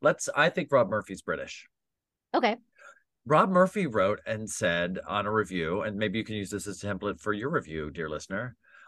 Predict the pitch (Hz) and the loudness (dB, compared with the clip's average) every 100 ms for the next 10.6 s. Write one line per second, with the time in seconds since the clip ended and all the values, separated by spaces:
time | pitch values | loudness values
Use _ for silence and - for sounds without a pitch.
0 | _ 165 180 147 - - 233 214 156 104 | _ 2 2 2 -4 0 2 4 4 4
1 | 78 60 50 - _ _ _ _ _ _ | 2 -6 -14 -18 _ _ _ _ _ _
2 | - 92 78 - 78 73 73 - - - | -6 -4 -4 -6 -8 -8 -12 -16 -16 0
3 | 196 175 131 110 107 107 98 95 - 90 | 2 4 6 6 4 2 0 -6 -4 -2
4 | 85 110 127 127 127 123 190 226 - 123 | 0 0 0 2 0 0 -2 -2 -2 0
5 | 92 85 78 95 80 92 113 113 104 143 | 2 0 -2 0 2 2 2 2 2 4
6 | 196 156 107 101 107 107 107 123 113 139 | 4 2 -2 -2 2 2 2 -2 4 4
7 | 131 156 151 156 147 175 165 156 180 180 | 4 0 0 -4 0 0 2 0 2 4
8 | 208 277 170 117 127 127 143 185 135 - | 4 4 0 -2 0 2 2 2 0 2
9 | 147 151 143 127 196 208 165 135 120 123 | 4 4 0 -2 2 4 4 0 -4 0
10 | 139 208 240 113 78 67 | 6 8 8 6 0 -8